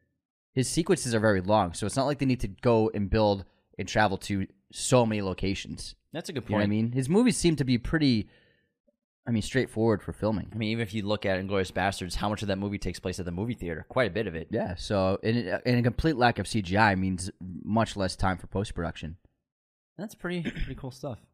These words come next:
Speaker 2: Good
Speaker 1: I
Speaker 2: point.
Speaker 1: wouldn't, I wouldn't be surprised if we got December twenty twenty-four.
Speaker 2: Man, I, I can't wait. That movie's gonna, whatever his last movie is when it comes out, The Movie Critic,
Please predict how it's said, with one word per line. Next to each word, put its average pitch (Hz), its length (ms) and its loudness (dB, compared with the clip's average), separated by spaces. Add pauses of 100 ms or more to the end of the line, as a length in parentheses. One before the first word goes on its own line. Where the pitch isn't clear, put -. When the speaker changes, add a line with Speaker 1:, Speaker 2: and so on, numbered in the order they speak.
(340)
Speaker 2:
Good - 140 -4
Speaker 1:
I - 40 -10
Speaker 2:
point. 156 120 8
Speaker 1:
wouldn't, 208 180 8
I 175 80 8
wouldn't 185 200 8
be 202 60 2
surprised 160 460 8
if 101 100 0
we 113 80 0
got 117 300 6
December 107 380 0
twenty 101 240 -4
twenty-four. 101 400 -4 (140)
Speaker 2:
Man, 104 260 0
I, 113 300 4
I 120 40 2
can't 107 300 -2
wait. 98 280 -2
That 131 240 6
movie's 113 440 -2
gonna, 98 320 -4
whatever 165 360 4
his 139 200 2
last 139 220 6
movie 123 240 2
is 95 200 0
when 98 140 -4
it 95 60 -6
comes 104 200 -2
out, 90 160 0
The 95 60 -8
Movie 98 160 -2
Critic, 82 320 -6